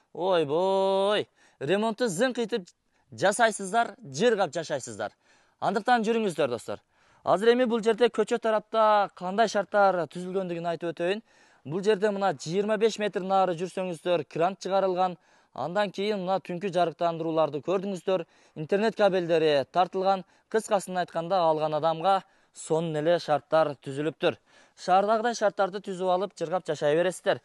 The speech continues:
Эми бул жерде бир аз чөптөр өсүп турат, ага көңүл бурбаңыздар. Көптөн бери бул жерге эч ким келе элек экен. Эми өзүңүздөр келгенден кийин тазалап, сонун ремонтту баштай бересиздер. Үй бышык кирпичтен салынган, сейсмопояс тумбалары сонун болуп,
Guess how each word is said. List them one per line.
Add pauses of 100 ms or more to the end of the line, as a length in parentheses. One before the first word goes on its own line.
(400)
Эми
бул
жерде
бир
аз
чөптөр
өсүп
турат,
ага
көңүл
бурбаңыздар.
Көптөн
бери
бул
жерге
эч
ким
келе
элек
экен. (420)
Эми
өзүңүздөр
келгенден
кийин
тазалап,
сонун
ремонтту (260)
баштай
бересиздер. (480)
Үй
бышык
кирпичтен
салынган,
сейсмопояс
тумбалары
сонун
болуп,